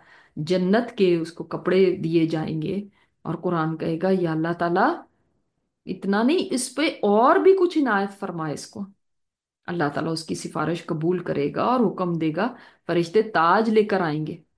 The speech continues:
उसके सर पे ताज सजाया जाएगा। हुक्म होगा, "उसके वालदैन कहाँ हैं?" उन दोनों के सरों पे भी ताज सजाया जाए, उनके भी सरों पे ताज सजाया जाएगा। इमाम इब्नुल क़य्यम फरमाते हैं कि,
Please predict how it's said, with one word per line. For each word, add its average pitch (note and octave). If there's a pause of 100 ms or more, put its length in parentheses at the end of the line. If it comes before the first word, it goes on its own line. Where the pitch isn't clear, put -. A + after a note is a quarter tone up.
(440)
उसके F3+
सर A3+
पे C#4
ताज F#3+
सजाया D#3+
जाएगा। - (560)
हुक्म G#3
होगा, F#3+
"उसके B3 (180)
वालदैन F3
कहाँ G#3
हैं?" D#3+ (960)
उन B3+
दोनों C#4+
के F4
सरों C4+
पे C4+
भी B3 (200)
ताज G3
सजाया F3
जाए, E3
उनके A3+
भी G4
सरों A#3+
पे A3+
ताज F3 (460)
सजाया E3
जाएगा। D#3 (640)
इमाम G3
इब्नुल F#3+
क़य्यम G3
फरमाते F#3
हैं D4+
कि, B3+